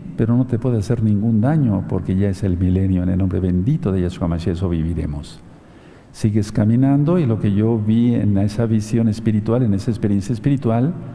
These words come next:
porque eso no lo, no lo inventé yo, o sea, no lo quise ver yo, sino me apareció. Apareció primero un león, y te está apareciendo ahí un león africano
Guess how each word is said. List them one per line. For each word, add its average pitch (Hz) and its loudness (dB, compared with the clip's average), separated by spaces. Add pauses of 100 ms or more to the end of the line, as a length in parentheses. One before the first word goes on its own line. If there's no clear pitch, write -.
(340)
porque 104 0
eso 110 0
no 104 2
lo, 104 0
no 110 2
lo 110 2
inventé 95 0
yo, 123 2
o 98 -2
sea, 98 -4
no 98 2
lo 107 0
quise 110 -2
ver 104 0
yo, 120 0
sino 95 0
me 92 2
apareció. 90 -2 (1120)
Apareció 104 0
primero 113 2
un 110 2
león, 131 2
y 110 0
te - -4
está 110 -2
apareciendo 95 0
ahí 101 0
un 117 2
león 127 0 (120)
africano 107 0